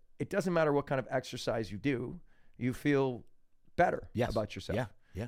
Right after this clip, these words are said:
Speaker 1: 'Cause you can sit on the couch all day, and this is my line, right?
Speaker 2: Yeah, I
Speaker 1: You,
Speaker 2: love this.
Speaker 1: you've heard this.
Speaker 2: I love
Speaker 1: Y-,
Speaker 2: it.
Speaker 1: you can, you can, we're at a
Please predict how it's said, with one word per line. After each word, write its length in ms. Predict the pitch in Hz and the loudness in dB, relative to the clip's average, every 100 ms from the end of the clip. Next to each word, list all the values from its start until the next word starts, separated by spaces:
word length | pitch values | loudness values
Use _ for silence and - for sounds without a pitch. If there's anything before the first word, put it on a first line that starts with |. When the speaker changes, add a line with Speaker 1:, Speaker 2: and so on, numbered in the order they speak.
| - | -4
Speaker 1:
'Cause 120 | 135 | -2
you 80 | 196 | 0
can 100 | 226 | 0
sit 180 | 208 | 4
on 80 | 165 | 4
the 80 | 139 | 4
couch 300 | - 123 - | 2 2 0
all 80 | 104 | -4
day, 100 | 104 | -6
and 100 | 104 | -6
this 140 | 120 | -8
is 100 | 104 | -8
my 220 | 107 101 | -8 -6
line, 360 | 101 104 98 92 | -4 -4 -4 -4
right? 340 | 98 110 131 | -4 -2 -2
Speaker 2:
Yeah, 120 | 95 82 | -2 -2
I 20 | |
Speaker 1:
You, 60 | - | -2
Speaker 2:
love 120 | 76 | -4
this. 100 | 92 | -6
Speaker 1:
you've 80 | 113 | -6
heard 200 | 113 104 | -6 -6
this. 200 | 110 - - | -10 -14 -14
Speaker 2:
I 80 | 82 | -8
love 180 | 85 80 | -6 -2
Speaker 1:
Y-, 60 | 143 | -2
Speaker 2:
it. 60 | |
Speaker 1:
you 260 | 135 160 180 | -2 -2 -2
can, 260 | - 190 175 | 0 -2 -2
you 260 | - 156 | -2 -2
can, 420 | 170 180 156 147 143 | 0 -2 -2 -4 0
we're 320 | 143 180 208 | 4 6 6
at 160 | 165 | 4
a 60 | 147 | 2